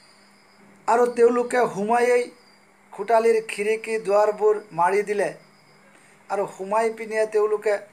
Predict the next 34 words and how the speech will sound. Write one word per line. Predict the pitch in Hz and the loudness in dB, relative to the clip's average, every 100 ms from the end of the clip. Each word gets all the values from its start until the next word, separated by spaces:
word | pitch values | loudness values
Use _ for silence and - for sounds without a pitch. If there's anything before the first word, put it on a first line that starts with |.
| _ _ _ | _ _ _
সেই | 196 202 | -2 0
ৰেলৰ | 180 202 202 | 0 2 2
দ্বিতীয় | 185 180 196 202 | 0 -6 -4 -4
শ্ৰেণীৰ | 180 196 185 | -4 -8 -6
ডবাটোৰ | 180 190 196 202 196 - - - - | -4 -2 0 -2 -6 -14 -20 -20 -10
দৰ্জা | 180 190 180 196 196 | -2 -2 0 -2 -2
খিৰিকী | - 190 196 - 196 180 | -4 -8 -8 -8 -10 -8
সম্পূৰ্ণৰূপে | 175 180 - 185 185 180 180 | -10 -12 -10 -8 -8 -8 -10
বন্ধ | 170 170 165 | -10 -12 -12
কৰি | 170 175 165 | -12 -12 -12
দিলে। | 156 131 - - - - - - - | -12 -14 -18 -20 -20 -20 -20 -16 -6
বন্ধ | 180 208 | -4 0
কৰাৰ | 233 226 220 | 2 4 4
কাৰণ | 220 208 220 220 - - - - - | 4 4 4 0 -6 -20 -20 -20 -6
তেওঁলোকে | 208 208 226 226 | 2 2 4 2
ভাবিলে | 214 202 220 | 2 2 2
যে | 214 | 2
নৰিয়া | 208 185 190 208 214 208 - - - - - | 2 0 2 4 4 2 -6 -20 -20 -20 -6
ল'ৰা, | 175 202 214 | 2 4 4
নৰিয়াৰ | 180 185 202 208 208 | 2 -2 2 2 2
গাত | 208 208 202 156 | 2 2 2 -8
বতাহ | 175 202 202 196 | -4 -2 -2 -2
লাগিলে | 202 196 202 175 - _ _ - - - | -4 -2 -2 -4 -8 _ _ -20 -20 -6
তেওঁৰ | 196 208 | 0 2
বেমাৰ | 185 190 196 202 | 2 -2 2 2
আৰু | 196 | 2
দুগুণে | 180 175 185 202 | -2 -8 -4 -2
বাঢ়িব, | 190 185 190 185 | 0 0 0 -4
যাৰ | 160 185 | -2 -2
কাৰণে | 185 185 185 | 0 -4 -4
তেওঁ | 185 185 | -6 -10
দৰ্জা | 175 170 175 | -10 -10 -10
বন্ধ | 160 170 170 | -10 -14 -14
কৰি, | 160 165 | -14 -14